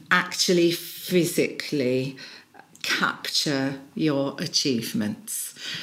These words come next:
So write them down, get a book that, that, in which you write down every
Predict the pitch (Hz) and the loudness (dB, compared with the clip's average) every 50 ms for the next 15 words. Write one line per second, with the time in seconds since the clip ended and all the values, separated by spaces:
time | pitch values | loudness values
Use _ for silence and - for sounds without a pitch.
0 | - - - - - 190 165 160 160 160 156 160 160 - - - - - - _ | -10 -10 -6 0 2 4 6 6 8 8 6 6 4 0 -4 -10 -16 -20 -20 _
1 | _ - - - 185 185 165 165 180 175 190 185 - - 185 185 170 170 180 156 | _ -18 -12 -10 -8 -6 -2 0 2 2 2 2 0 2 2 2 4 4 2 2
2 | 147 139 139 131 127 120 160 170 165 - - 185 165 - - 170 - - - - | 2 2 2 4 4 4 4 2 2 2 0 0 2 4 4 4 4 2 0 -6
3 | - - - - - - - - - - - _ - 165 - - - - - - | -6 -6 -6 -6 -8 -10 -10 -10 -12 -14 -10 _ -2 -2 -2 -4 -8 -18 -20 -18
4 | - - 202 180 139 - - 160 - - 165 202 185 170 175 180 180 180 180 - | -8 -2 -2 -2 -2 -2 -6 -8 -4 0 2 2 2 2 4 2 2 2 2 0
5 | - - 180 165 160 175 175 170 151 - - 180 160 156 156 156 160 156 - - | 2 4 4 6 6 6 4 4 4 2 2 2 4 4 6 6 4 4 0 -2
6 | - - - 185 180 180 - - 180 170 170 165 165 | -6 0 2 2 2 2 2 4 6 6 6 4 2